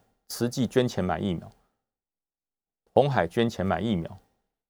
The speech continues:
台积电捐钱买疫苗，全民期盼的疫苗，大家正在希望能够有疫苗的时候，这种事情不断的发生，这对于人民相对的剥夺感有多重啊？我为了三餐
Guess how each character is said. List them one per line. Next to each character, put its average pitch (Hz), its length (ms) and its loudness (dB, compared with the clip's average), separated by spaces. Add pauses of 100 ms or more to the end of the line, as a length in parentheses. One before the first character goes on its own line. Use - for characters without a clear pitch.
(720)
台 117 160 4
积 135 140 2
电 123 180 4
捐 123 160 0
钱 107 160 -4
买 85 160 -2
疫 101 140 0
苗， 85 260 -6 (300)
全 143 180 6
民 135 200 2
期 123 180 -2
盼 135 120 2
的 117 140 2
疫 135 120 0
苗， 90 180 -2
大 170 140 4
家 165 80 4
正 170 120 0
在 151 140 4 (680)
希 - 220 -2
望 165 180 4 (240)
能 156 160 4
够 190 120 8
有 123 120 4
疫 165 100 2
苗 127 120 4
的 113 80 2
时 104 140 -2
候， 113 200 2 (540)
这 208 120 6
种 113 120 4
事 139 140 0
情 92 160 -2
不 95 80 -4
断 110 120 2
的 92 80 2
发 90 160 2
生， 87 220 -6 (680)
这 196 120 4
对 185 220 6
于 143 200 2
人 127 160 2
民 139 220 0
相 156 240 2
对 156 80 4
的 123 100 2 (140)
剥 185 160 6
夺 147 160 4
感 113 140 2
有 90 80 0
多 101 180 0
重 117 180 4
啊？ 82 140 -6 (800)
我 160 140 6
为 196 100 6
了 160 80 6
三 180 260 4
餐 165 300 2